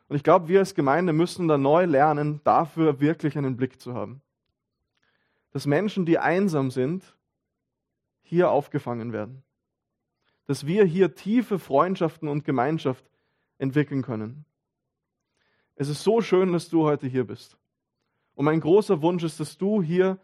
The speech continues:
einen Ort finden kannst, wo du ein Netzwerk von Beziehungen findest, das dich auffängst und wo du Freunde finden kannst. Und ich glaube, wir haben hier noch viel Wachstumspotenzial als Gemeinde.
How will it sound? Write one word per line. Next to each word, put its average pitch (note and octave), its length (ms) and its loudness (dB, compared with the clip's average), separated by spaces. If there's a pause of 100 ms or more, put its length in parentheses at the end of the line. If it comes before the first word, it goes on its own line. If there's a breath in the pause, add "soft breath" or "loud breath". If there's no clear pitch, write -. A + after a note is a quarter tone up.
(120)
einen C#3 220 -2
Ort D#3+ 260 2
finden D#3 280 -4
kannst, D#3+ 320 -4 (260)
wo D3 140 0
du E3 200 4
ein C3+ 220 -2
Netzwerk E3+ 360 -2
von D#3 140 -4
Beziehungen D3+ 480 -4
findest, D3 480 -4 (240)
das C#3 140 -8
dich - 180 -10
auffängst C#3 500 -2
und C3+ 100 -6
wo C#3 80 -4
du C#3 60 -6
Freunde B2+ 360 -4
finden A#2+ 300 -12
kannst. - 400 -20 (960)
Und D3 80 -2
ich D3 60 -4
glaube, F#3 200 4
wir E3+ 100 2
haben E3 140 0
hier F#3 100 2
noch D#3 160 -2
viel F#3 200 -2
Wachstumspotenzial B2+ 840 -4
als A2+ 140 -8
Gemeinde. A2 440 -12